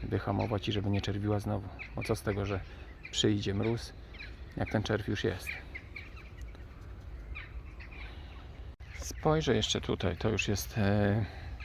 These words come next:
odkład ubiegłoroczny. Przełożony na jesieni do większego już korpusa. A, żeby już na wiosnę wystartowały sobie.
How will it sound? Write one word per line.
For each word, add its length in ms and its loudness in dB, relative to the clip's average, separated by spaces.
odkład 600 6
ubiegłoroczny. 920 4
Przełożony 600 8
na 100 8
jesieni 400 8
do 100 12
większego 600 8
już 140 -2
korpusa. 560 2
A, 280 6
żeby 220 2
już 180 0
na 100 0
wiosnę 280 2
wystartowały 640 0
sobie. 360 0